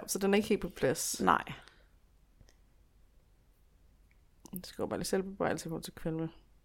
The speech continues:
Speaker 1: Fordi hvis det var, altså, hvis det var det, som vi havde s-, lavet meget i fokus, at sige, du skal have så mange dårlige oplevelser med det som muligt,
Speaker 2: Mm.
Speaker 1: så vil du, når du fik kvalme, tænke,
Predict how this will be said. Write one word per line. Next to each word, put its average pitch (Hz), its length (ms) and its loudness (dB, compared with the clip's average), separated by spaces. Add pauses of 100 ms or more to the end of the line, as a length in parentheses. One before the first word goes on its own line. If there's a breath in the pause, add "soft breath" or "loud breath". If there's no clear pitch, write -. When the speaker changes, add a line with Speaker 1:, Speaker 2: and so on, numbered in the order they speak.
(1800 soft breath)
Speaker 1:
Fordi 175 200 4
hvis 175 200 6
det 190 140 10
var, 185 180 10 (200)
altså, 170 280 6 (300)
hvis 180 180 6
det 190 120 10
var 196 60 12
det, 214 340 12
som 185 240 6
vi 175 80 6
havde 156 360 8
s-, - 240 4
lavet 160 220 6
meget 175 320 10
i - 20 4
fokus, 180 460 4
at - 60 -2
sige, 160 340 0 (1000 soft breath)
du 180 80 4
skal - 180 2
have 180 100 8
så 185 80 8
mange 180 260 6
dårlige 175 300 8
oplevelser - 320 4
med 170 80 6
det 160 60 -2
som 170 100 0
muligt, 202 480 6
Speaker 2:
Mm. 175 260 8
Speaker 1:
så 165 220 8
vil 190 180 10
du, 170 100 8
når 165 160 6
du 156 60 4
fik 156 160 4
kvalme, 185 360 8
tænke, 170 320 2